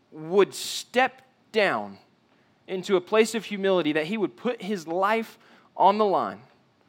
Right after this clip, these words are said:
for insignificant, helpless sheep. That is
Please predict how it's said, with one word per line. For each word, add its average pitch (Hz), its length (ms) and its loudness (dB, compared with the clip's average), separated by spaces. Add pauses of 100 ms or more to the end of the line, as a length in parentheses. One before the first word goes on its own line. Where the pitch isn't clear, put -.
(260)
for - 260 2 (140)
insignificant, 190 1200 -4 (400)
helpless - 720 -2 (420)
sheep. - 400 -10 (1900)
That 180 140 -2
is 170 180 -4